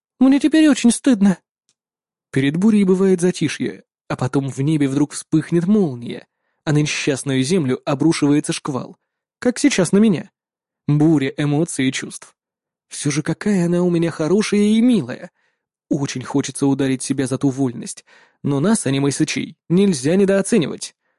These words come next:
У нас есть сила. Так, стоп, я почему-то думал, что мы это уже обсудили, но надо повторить ещё раз. Это моё логово. Здесь обитаю я,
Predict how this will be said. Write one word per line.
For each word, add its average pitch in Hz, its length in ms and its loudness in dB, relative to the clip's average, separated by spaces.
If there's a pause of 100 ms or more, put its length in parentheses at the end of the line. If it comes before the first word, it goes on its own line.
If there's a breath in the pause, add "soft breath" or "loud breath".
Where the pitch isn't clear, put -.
(140)
У 147 100 2
нас 165 240 0
есть 190 240 2
сила. - 420 0 (960)
Так, - 200 -6
стоп, - 340 -2 (260)
я 202 220 2
почему-то 277 400 2
думал, 233 220 4
что - 200 2
мы 220 120 6
это 226 160 2
уже 240 220 4
обсудили, 196 460 2 (280)
но 139 200 0
надо 160 200 0
повторить 147 400 0
ещё - 280 -2
раз. - 200 -12 (240)
Это 151 200 0
моё 160 300 2
логово. 113 440 -6 (220)
Здесь 135 360 0
обитаю 156 400 4
я, 165 240 0